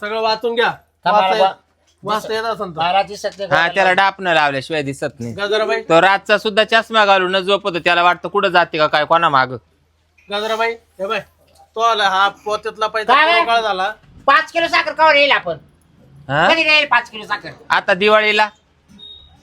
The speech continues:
Speaker 1: हे बघ.
Speaker 2: शेंगदाणे, शेंगदाणे अकरा किलो कवर येईल ते?
Speaker 3: हा?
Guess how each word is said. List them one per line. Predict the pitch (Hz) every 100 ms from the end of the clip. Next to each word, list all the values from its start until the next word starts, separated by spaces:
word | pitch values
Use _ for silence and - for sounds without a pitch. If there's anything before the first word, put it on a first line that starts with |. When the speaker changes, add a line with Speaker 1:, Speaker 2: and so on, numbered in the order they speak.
| - - _ 539 539 - - 554 480 494 480 427 - - - - - - - - - - - - - - - -
Speaker 1:
हे | 202
बघ. | 233 214 - 190
Speaker 2:
शेंगदाणे, | 294 294 294 285 262 233 - _ -
शेंगदाणे | 294 302 294
अकरा | 254 254 269
किलो | 269
कवर | 277 285
येईल | 254 208
ते? | 151 - _ _ -
Speaker 3:
हा? | 156 190